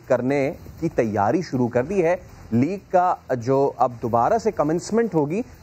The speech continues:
वो जून के पहले हफ्ते से होगा और एक दिन में दो-दो या तीन-तीन matches कराने की भी तजवीज़ है, सा-, अ, ताकि जल्द इसको wrap अप किया जा सके।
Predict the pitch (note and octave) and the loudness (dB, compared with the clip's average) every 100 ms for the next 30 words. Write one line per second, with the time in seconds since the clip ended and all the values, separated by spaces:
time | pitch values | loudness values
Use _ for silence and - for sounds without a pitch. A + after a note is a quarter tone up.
0 | - C#3 F3+ A#2 C#3+ G#3 A#3 A3 - G#3+ | -2 0 0 -2 -2 0 0 -2 0 -2
1 | - A#2 C#3+ C3 - C#3 D#3 C#3 E3+ C4 | 0 0 0 0 0 0 2 2 2 2
2 | B3+ C3+ D3 D3 C#3 D#3 D#3+ B2 C3+ E3 | 2 2 0 0 -2 0 0 0 2 2
3 | F#3 - - F3 G3+ A#3 F#3 C3 D#3 - | 0 -2 -4 -2 0 0 0 -2 -6 -2
4 | B2+ A2+ C3 C3+ A#2+ G3+ - - - A#2 | 0 0 -2 -2 0 -2 -4 -4 0 0
5 | A#2 A#2 F3+ G3 C3+ C#3+ C3 C3+ C3+ F#3 | -2 0 0 2 0 0 0 0 2 0
6 | F#3+ C#4 C#3 F3 A3+ D#3+ - E3 A2 G#2+ | 0 -4 0 0 0 -4 -2 -2 -2 -4
7 | - G2 F2 F2+ - - | -6 -4 -4 -6 -10 -12